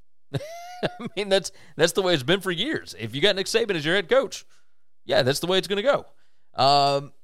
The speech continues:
let's close out with this one. Northwestern defensive back Brandon Joseph has announced that he is transferring to Notre Dame. First off, massive, massive pickup. I mean, everything has been coming up spades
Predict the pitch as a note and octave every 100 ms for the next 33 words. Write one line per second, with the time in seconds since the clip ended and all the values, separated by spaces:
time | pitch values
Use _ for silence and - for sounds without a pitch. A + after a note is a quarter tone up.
0 | - - B2+ C#3 A3+ - C#4+ A#3 G#3 D3
1 | C#3 D3 D3 A#2+ - - - - - -
2 | - - - - - - - - - -
3 | D#3+ C#4 A3+ A#3 - G#3 D3+ E3 C3+ A2+
4 | A#2 A2 G#2+ A2+ A2+ D3 F3 F3 A#2 B2
5 | A2 A#2+ A#2 - - - - A#2 A#2+ A#2
6 | A#2 D#3+ E3+ - A2 G#2+ D#3+ F3 - C3+
7 | B2 - - E3+ E3+ - A2 A2+ C#3+ -
8 | B2 A#2 A#2 D3+ B3 A3+ - - - -
9 | - - - - - - - G3+ B3 D#3+
10 | C3+ A#2 - A#2 A2 C#3 D#3+ D3 D#3 C#3+
11 | B2 - A#2+ A#2 C3 B2+ - A2 B2 A#2
12 | F#2+ - A2+ A#2+ A#2 C#3 C3+ B2 A2+ A#2
13 | A2+ B2 G#2 F#2+ - B2 G#2+ G2